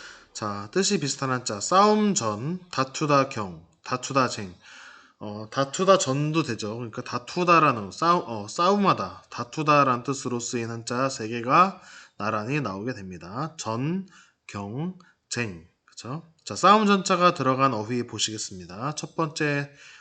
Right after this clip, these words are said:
어휘는 작전입니다. 작전. 작은 지을 작, 만들다 작. 그쵸? 전은 싸움 전. 그래서,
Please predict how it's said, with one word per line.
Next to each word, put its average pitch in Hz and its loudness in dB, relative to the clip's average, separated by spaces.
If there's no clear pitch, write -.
어휘는 135 -2
작전입니다. 127 0
작전. 104 -6
작은 185 2
지을 143 2
작, 104 -4
만들다 139 2
작. 101 -10
그쵸? 131 -10
전은 143 -4
싸움 202 0
전. 90 -10
그래서, 123 -4